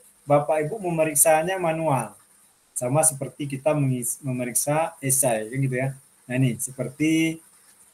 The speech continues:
eh, Pak Puji nih. Nah, ini memilih tiga, eh, perbedaan. Ada lagi Ibu atau Bapak Ibu ya, Morianti. Nah, ini, ini kita bisa lihat peserta didik kita,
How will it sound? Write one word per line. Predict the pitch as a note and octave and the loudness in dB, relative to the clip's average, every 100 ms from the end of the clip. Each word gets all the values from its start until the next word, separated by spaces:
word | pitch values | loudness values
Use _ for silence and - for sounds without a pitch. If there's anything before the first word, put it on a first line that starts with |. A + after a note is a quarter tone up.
| _ C#3 | _ 6
eh, | C3 C3+ C3+ C3+ C3+ | 10 10 10 8 6
Pak | C#3 C#3 | 2 2
Puji | C#3 C3+ E3 E3 | 0 2 2 4
nih. | D3 - - _ _ _ - | 2 0 -12 _ _ _ -4
Nah, | C3 C3+ C#3 C3+ C3+ | 2 4 6 6 4
ini | D3+ | 4
memilih | C#3 C3+ C3 D#3+ D#3+ - _ _ _ - | 2 2 2 0 -2 -14 _ _ _ -2
tiga, | C3 B2 D3+ E3 E3+ - - _ _ _ _ _ - | 0 4 8 8 4 -2 -12 _ _ _ _ _ -6
eh, | B2+ | -4
perbedaan. | - C3+ C#3 C#3+ D#3 D#3 D3 B2 G2+ - _ _ _ | -2 2 4 6 6 6 4 2 -2 -14 _ _ _
Ada | A#2+ C3 B2+ | -2 0 0
lagi | B2+ C3+ D#3 E3 E3 _ _ - | -2 -2 -2 -2 -6 _ _ -14
Ibu | B2 C3 F3 | -10 -8 -8
atau | E3 - - C#3 C3+ | -10 -12 -4 0 0
Bapak | C3 B2+ D3+ C#3 | -2 -2 -2 -2
Ibu | C#3+ C3+ C#3+ | -2 0 2
ya, | C3+ | 2
Morianti. | C#3 C3 B2+ C3 C3 B2+ D#3 D3+ B2 G#2 - _ _ _ _ | 2 -4 -2 0 0 -2 -2 0 0 -4 -16 _ _ _ _
Nah, | A2+ | -14
ini, | A2+ A2 D#3 | -14 -6 -4
ini | F3+ | -2
kita | F3+ F#3+ | 2 4
bisa | E3 E3 | 6 6
lihat | E3 G3 - | 6 2 2
peserta | D#3 - - D#3 | -4 -4 2 2
didik | D3+ D#3 | 2 -6
kita, | - C3+ F3 F#3+ | -8 -2 0 0